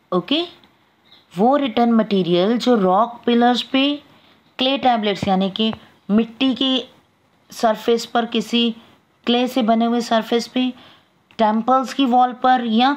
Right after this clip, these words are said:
केव्स, जो केव होती है, गुफा होती है, केव्स में रिटन मटेरियल जो हमें मिलता है, just like this one, that is Ashoka's inscription।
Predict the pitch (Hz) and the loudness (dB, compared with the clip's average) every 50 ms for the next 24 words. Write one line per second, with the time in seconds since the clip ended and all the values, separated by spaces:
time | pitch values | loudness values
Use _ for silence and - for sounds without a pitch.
0 | 285 - - 254 247 240 196 151 135 - - _ _ _ _ _ _ _ _ _ | -4 -6 -4 -2 -2 -2 -2 -4 -8 -16 -20 _ _ _ _ _ _ _ _ _
1 | - _ _ _ _ _ _ 160 143 190 185 180 - - 220 226 226 214 185 180 | -20 _ _ _ _ _ _ -6 -2 -2 -2 -2 -2 -4 -2 -2 -2 0 -2 -2
2 | 170 - 202 185 165 170 214 202 - 214 196 175 156 151 - - 160 - - - | 0 0 0 -2 0 0 -2 0 0 0 2 2 0 -2 -4 -8 -10 -10 -10 -12
3 | - - - - _ _ _ - 269 262 254 220 190 202 180 151 143 - - _ | -18 -20 -20 -20 _ _ _ -2 -2 -2 -2 -4 -4 -4 -4 -4 -4 -8 -12 _
4 | _ _ _ _ _ _ _ _ _ _ _ - 170 202 233 226 269 277 277 254 | _ _ _ _ _ _ _ _ _ _ _ -4 -2 -2 0 0 0 0 2 0
5 | 240 - - 202 185 180 185 180 185 190 175 175 175 175 170 165 156 147 143 - | 0 0 0 -2 0 0 0 0 0 0 0 0 0 -2 -2 -2 -4 -6 -6 -6
6 | - 147 143 143 143 143 - _ _ _ _ _ _ _ _ - 208 214 - - | -4 -4 -4 -4 -8 -14 -20 _ _ _ _ _ _ _ _ -6 -6 -6 0 2
7 | 233 240 240 214 185 180 208 190 - - 160 139 - - _ _ _ _ - - | 2 2 2 0 -2 -2 -4 -4 -2 -4 -4 -4 -4 -8 _ _ _ _ -12 -12
8 | - - - - - - - - - - - _ _ _ _ _ _ _ _ _ | -12 -12 -20 -20 -20 -20 -20 -20 -20 -20 -20 _ _ _ _ _ _ _ _ _
9 | _ - 170 175 170 202 202 190 - - 180 196 - - 214 208 202 - 220 220 | _ -2 0 0 0 -2 -4 -6 -2 -2 -2 -2 0 0 0 0 0 0 0 0
10 | 220 202 208 - 185 175 - - 180 160 - - - - | 0 -2 -2 -6 -6 -6 -4 -4 -6 -6 -4 -6 -10 -12